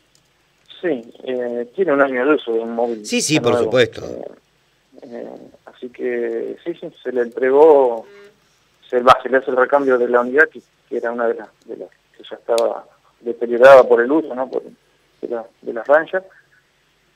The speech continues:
Speaker 1: Así que bueno, eh, si Dios quiere vamos a tener la, todos los móviles nuevos ahora, eh, va a ser de, de mucha utilidad que las dependencias y las localidades tengan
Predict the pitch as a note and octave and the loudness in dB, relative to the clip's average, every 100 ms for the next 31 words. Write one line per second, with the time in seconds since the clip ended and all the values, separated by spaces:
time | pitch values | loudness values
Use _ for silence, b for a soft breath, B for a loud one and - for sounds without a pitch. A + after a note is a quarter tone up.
0 | A#2 B2 B2 B2 A2+ - - A2 G#2+ G#2 | _ -14 -8 -6 -6 -12 -20 -20 -18 -20
1 | - _ _ _ _ _ _ _ _ _ | -20 _ _ _ _ _ _ _ _ _
2 | _ - A#2+ A#2+ - C3 C3 B2 A#2 G#2+ | _ -14 -8 -8 -6 -2 2 2 0 -6
3 | G#2+ A2+ A2+ A2+ A2 A2 A2+ A#2 _ B2 | -6 -4 -6 -4 -8 -8 -12 -16 _ 0
4 | A#2+ A2+ A#2+ A#2+ A2+ B2+ C#3 B2+ B2+ D#3 | 2 2 0 0 -2 2 4 6 6 4
5 | B2+ G#2+ _ _ _ - - - - - | 2 -2 _ _ _ -20 -20 -18 -18 -18
6 | - A1+ G#2+ A#2 - A#2+ A2+ A2 G#2+ B2 | -20 -20 -4 -4 -2 -4 -2 -4 -6 -10
7 | A#2+ B2 A#2+ A#2 A2+ A#2 A#2+ A#2 - A2 | -8 -6 -6 -8 -4 0 0 -2 -14 -14
8 | - A#2+ B2+ B2+ B2 A2+ A2+ A2+ A2+ B2+ | -12 -12 -12 -12 -16 -16 -14 -12 -4 -4
9 | A#2+ A#2+ A#2 | -4 -10 -20